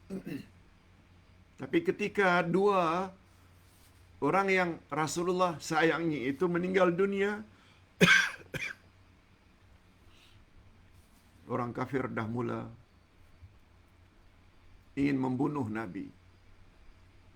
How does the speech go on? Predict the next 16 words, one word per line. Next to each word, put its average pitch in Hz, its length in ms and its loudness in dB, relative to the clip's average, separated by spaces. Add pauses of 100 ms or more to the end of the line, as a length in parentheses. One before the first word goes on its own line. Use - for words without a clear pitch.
(220)
Itu 143 160 -14
sebabnya 139 640 -6 (720)
Nabi 135 480 -4
dihibur 139 640 -2
oleh 139 280 -2
Allah 143 400 -6 (280)
Isra 180 400 -6
Mi'raj. - 560 -12 (1700)
Seolah-olah, 170 720 -4
"Tak - 140 -12
usah 151 180 -4
bimbang, 151 400 -2
hai 135 160 0
Muhammad. 131 480 -4 (2000)
Aku - 240 -2
berkuasa 151 640 -4